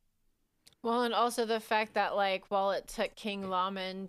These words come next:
to cut down the tree, it took, uh, Tigraine leaving and becoming Shael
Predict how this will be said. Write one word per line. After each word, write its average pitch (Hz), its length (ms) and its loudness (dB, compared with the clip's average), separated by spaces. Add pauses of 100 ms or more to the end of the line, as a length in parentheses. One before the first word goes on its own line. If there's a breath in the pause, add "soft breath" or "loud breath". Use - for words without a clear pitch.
to 190 300 -4
cut - 300 -6
down 180 360 -2
the 180 80 -12
tree, 196 520 -4
it 180 240 -6
took, 185 380 -4 (1120)
uh, 165 460 0
Tigraine 190 720 -8
leaving 175 680 -10 (320)
and 185 80 -12
becoming 185 500 -12
Shael 175 920 -6